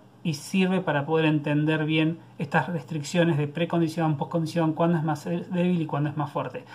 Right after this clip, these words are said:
A mí siempre me sirvió verlo de esta manera. Fíjense si a ustedes también les sirve. Bien. Obviamente acá la gran restricción o lo que nos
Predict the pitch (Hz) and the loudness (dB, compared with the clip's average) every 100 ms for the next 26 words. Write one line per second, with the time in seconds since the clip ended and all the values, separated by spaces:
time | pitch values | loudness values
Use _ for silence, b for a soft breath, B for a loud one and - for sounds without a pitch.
0 | B - 165 214 233 233 220 196 - 175 | B 2 4 4 4 4 6 4 4 2
1 | 202 196 196 190 175 170 165 160 151 123 | 4 6 6 8 6 6 4 4 4 0
2 | 110 - - 151 165 143 160 165 151 160 | -4 -12 -4 -2 0 -2 -2 -2 -2 -2
3 | 160 - 143 131 131 - - - - 143 | -2 0 0 0 -4 -10 -18 -18 -14 -2
4 | 233 147 - - - - - - b b | 0 0 -6 -18 -20 -20 -20 -20 b b
5 | _ 285 247 139 - - - - - - | _ 6 8 6 -2 -16 -20 -20 -20 -20
6 | - - - - - - - 226 240 247 | -20 -20 -20 -20 -20 -18 6 8 8 8
7 | 233 226 226 202 202 196 - 165 - 214 | 4 6 6 6 6 6 0 -4 2 4
8 | 214 175 156 151 147 143 - - | 6 6 2 2 2 0 -8 -16